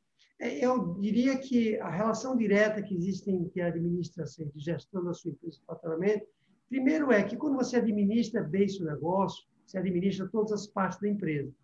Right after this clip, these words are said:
E crescimento de receita tem a ver com vendas, tem a ver com você gerenciar bem as vendas, para que elas entrem na sua empresa, porque é dinheiro novo que chega, mas tem também como você ser capaz de administrar outras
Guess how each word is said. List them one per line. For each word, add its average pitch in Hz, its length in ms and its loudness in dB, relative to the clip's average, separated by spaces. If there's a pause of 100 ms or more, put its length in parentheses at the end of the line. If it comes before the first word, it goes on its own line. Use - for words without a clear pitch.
(300)
E 269 140 -2
crescimento 247 760 0
de 185 100 0
receita 214 640 0
tem 220 180 0
a 202 80 4
ver 180 180 0
com 220 160 -2
vendas, 190 600 2 (460)
tem 202 100 2
a 185 40 2
ver 185 140 0
com 190 120 -2
você 180 260 -2
gerenciar 202 760 2
bem 196 160 6
as 190 200 4
vendas, 190 460 4
para 175 140 -10
que - 80 -8
elas 156 300 -2
entrem 175 500 0 (280)
na 151 60 -14
sua 170 160 -8
empresa, 165 420 -6 (380)
porque 170 180 -6
é 165 60 4
dinheiro 175 420 6
novo 165 280 4
que - 80 -12
chega, 165 500 -4 (260)
mas 226 180 0
tem 330 300 6
também 214 440 6
como 214 140 0
você 190 220 -2
ser 214 260 -2
capaz 196 340 0
de 202 60 2
administrar 202 500 0
outras 254 400 4